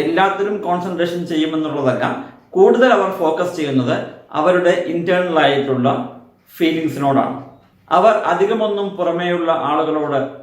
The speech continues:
ഇടപഴകാറില്ല. അധികമൊന്നും എന്നുള്ളത് വ്യക്തമായി മനസ്സിലാക്കുക. ഇടപഴകാറുണ്ട്, പക്ഷേ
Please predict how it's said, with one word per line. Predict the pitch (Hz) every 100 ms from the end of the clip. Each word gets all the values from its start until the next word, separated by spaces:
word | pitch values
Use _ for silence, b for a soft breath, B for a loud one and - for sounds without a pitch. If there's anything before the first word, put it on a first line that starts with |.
| 135
ഇടപഴകാറില്ല. | 143 156 135 139 143 135 113 120 123 - - _ _ _ -
അധികമൊന്നും | 160 196 226 214 196 208 196
എന്നുള്ളത് | 180 175 165 165 156
വ്യക്തമായി | - 175 165 156 147
മനസ്സിലാക്കുക. | 139 139 131 123 117 - - 160
ഇടപഴകാറുണ്ട്, | 165 147 156 175 180 156 131 123 151 - - - 165
പക്ഷേ | 160 214